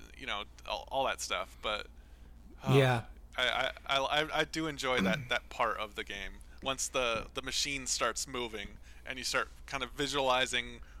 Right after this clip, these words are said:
Speaker 1: where the Empire could go, or where, y-, you know, what, what mountain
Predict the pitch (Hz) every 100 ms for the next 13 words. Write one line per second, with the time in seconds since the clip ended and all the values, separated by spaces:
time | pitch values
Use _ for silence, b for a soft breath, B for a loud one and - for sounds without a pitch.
0 | - 135 131 127 127 120 - 120 113 110
1 | 123 - 113 107 104 101 104 107 120 120
2 | 117 110 b b b b b - - -
3 | - 123 107 98 - 135 139 147 147 139
4 | 135 127 120